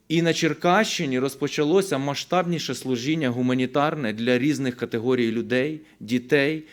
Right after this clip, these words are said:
сиріт, вдів, одиноких і зараз під час війни. Тому що раніше в, на Черкащині не було цього служіння. І зараз, е, найбільший склад, е, взагалі оцієї всієї допомоги, подарунки, де ми всі ці беремо,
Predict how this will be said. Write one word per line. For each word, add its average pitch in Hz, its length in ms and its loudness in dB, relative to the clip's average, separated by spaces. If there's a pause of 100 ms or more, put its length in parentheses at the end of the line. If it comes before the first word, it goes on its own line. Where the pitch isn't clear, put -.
(140)
сиріт, 147 600 2 (220)
вдів, 127 580 -2
одиноких 135 720 0
і 117 80 -2
зараз 131 320 -2
під - 140 -14
час 117 280 -6
війни. 104 320 -6 (1000)
Тому 170 180 6
що 175 160 4
раніше 160 520 4
в, 120 120 -4 (100)
на 147 140 0
Черкащині 147 600 0
не 135 140 0
було 147 240 2
цього 104 240 -2
служіння. 95 540 -10 (680)
І 156 140 4
зараз, 170 500 2
е, 135 120 2
найбільший 147 760 0
склад, 127 600 0
е, 95 160 -2
взагалі 117 380 0
оцієї 107 500 -2
всієї 101 280 -2
допомоги, 131 640 -2
подарунки, 147 600 2
де 127 120 2
ми 127 120 2
всі 120 240 -4
ці 117 140 -4
беремо, 110 340 0